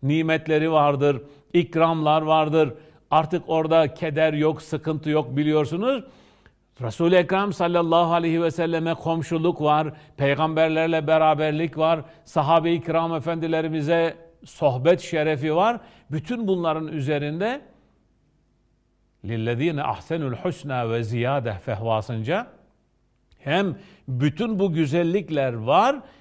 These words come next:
bir de bü-, bütün onların üzerinde Allah'ın cemalini görmek var. Cemali ilahiye vasıl olmak var. Ondan daha büyük şeref yok bir mümin için, bir kul için. Rabbim lütfetsin inşallah.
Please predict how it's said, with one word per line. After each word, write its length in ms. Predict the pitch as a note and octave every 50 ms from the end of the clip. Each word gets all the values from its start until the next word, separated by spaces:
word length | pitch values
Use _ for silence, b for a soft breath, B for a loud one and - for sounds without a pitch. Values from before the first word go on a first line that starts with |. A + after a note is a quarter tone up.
| B B -
bir 120 | C3 C3+
de 80 | C3+ B2+
bü-, 300 | A#2+ A#2 B2 A#2+ D#3 C#3
bütün 260 | C#3+ C#3 - - F#3+
onların 500 | F#3+ - D#3 D3+ C#3+ C#3 C#3+ D3 D3 D3
üzerinde 580 | C#3+ C3+ B2+ A#2 C#3 C3+ B2+ B2+ B2 B2+ B2+ C3
Allah'ın 640 | - A2+ A#2+ A#2+ A#2+ A#2+ A#2+ A#2 - A2+ G#2+ A#2
cemalini 680 | G2+ C3 B2 A#2 A#2 A#2 A2+ A2+ A2+ A2+ A2+ A#2 A2+ G2+
görmek 540 | G#2+ A2 G#2+ G#2+ G#2 G#2+ A2 A2+ - - G#2+
var. 320 | G2+ F#2+ F2+ F2+ F2+ - _ _ _ _ _ _ _ _ _ _ _ _ _ _ _ _ _ _ _ _ _ _ _ _
Cemali 580 | - B2+ C#3+ D3 D3 D#3 D#3 D#3 D3+ E3 F#3 G#3+
ilahiye 1200 | - F3 D#3+ D#3+ E3 E3+ E3+ E3+ D#3+ D3 D3 D#3+ D#3+ D#3+ D#3 E3 E3 D#3 D#3 D3+ D3+ D3+ D#3 - - _ _ _ -
vasıl 500 | A2 A#2 B2 C3 A#2 - - D#3+ F3+ F#3
olmak 520 | F3+ F3 F3 E3 E3+ E3+ E3 C3 - D3
var. 240 | D3 D3+ C#3+ C3+ B2 A2+ b b b b b b b _
Ondan 440 | A#2+ C3 C3 B2+ B2 C#3 C#3 C3+ B2+
daha 280 | B2+ A#2 B2 A#2+ A#2 A#2
büyük 220 | B2 B2+ B2 -
şeref 400 | - - B2+ A#2 B2+ B2 G2 A2
yok 320 | A#2 B2+ C3+ B2+ A#2 A2
bir 120 | A#2+ A#2+ A2+
mümin 360 | A#2 A#2+ C3 C3 A#2 A2+ A#2
için, 340 | A2+ G#2 - - B2 A#2 A2+
bir 140 | A2+ A2 G2+
kul 300 | - - B2 A#2+ B2+ A#2
için. 380 | G#2+ - - G3+ B3 C4 B B B B B B B B B _ - -
Rabbim 420 | - - G#3 G3 A3 A3+ A3 G#3
lütfetsin 520 | A3+ A#3+ - - F#3+ E3 D#3 - E3+ D#3 D3+
inşallah. 640 | C#3+ C#3 A#2+ - - C#3+ C3+ C3 C3 D#3+ F#3+ G3+